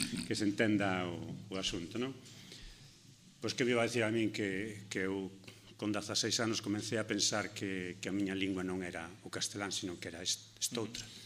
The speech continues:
E que de, tardei aínda bastante tempo en adoptala. E eu supoño que no, na,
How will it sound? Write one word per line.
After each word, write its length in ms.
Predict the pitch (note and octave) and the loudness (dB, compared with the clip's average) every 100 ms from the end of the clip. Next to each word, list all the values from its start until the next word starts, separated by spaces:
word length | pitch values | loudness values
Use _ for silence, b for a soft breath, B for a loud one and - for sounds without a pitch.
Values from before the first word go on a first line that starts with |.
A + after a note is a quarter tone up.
| B B B B B B - | B B B B B B -4
E 80 | |
que 160 | G2+ G2 | -2 -2
de, 320 | F#2 G2 F#2+ | -2 -2 0
tardei 320 | - G2 G2+ | 2 4 6
aínda 240 | G2+ G#2+ G2+ | 6 6 4
bastante 400 | G2+ - F#2 G2 | 2 2 0 0
tempo 240 | A2 F#2 | 0 0
en 160 | G#2+ G#2+ | 2 2
adoptala. 480 | A2 A2 B2+ A#2+ C3+ B B B B B B B B B B - | 2 2 2 4 -2 B B B B B B B B B B 8
E 80 | B2 | 10
eu 80 | |
supoño 480 | C3+ C3+ C3+ C3+ C#3 | 10 8 8 8 8
que 160 | B2+ A2 | 8 6
no, 400 | G#2+ G2 F#2 F#2+ - - - - - - - | 6 2 0 -4 -10 -14 -14 -16 -18 -18 -4
na, 560 | A2 A2 A2 A2 G2 | -2 0 0 0 0